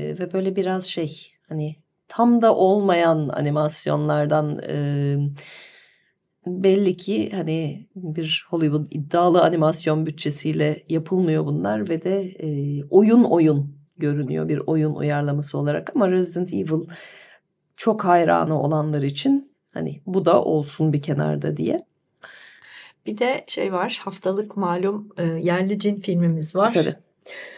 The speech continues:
Speaker 2: Mührü Musallat iki, Yasak Düğün. Ben birini hatırlamıyorum ama.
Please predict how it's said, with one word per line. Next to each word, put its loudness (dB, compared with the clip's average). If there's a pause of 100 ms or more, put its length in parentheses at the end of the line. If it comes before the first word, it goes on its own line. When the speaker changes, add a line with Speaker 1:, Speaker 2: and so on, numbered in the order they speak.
(280)
Speaker 2:
Mührü -2
Musallat 0
iki, -4 (580)
Yasak -4
Düğün. -2 (1900)
Ben -2
birini -2
hatırlamıyorum -8
ama. -16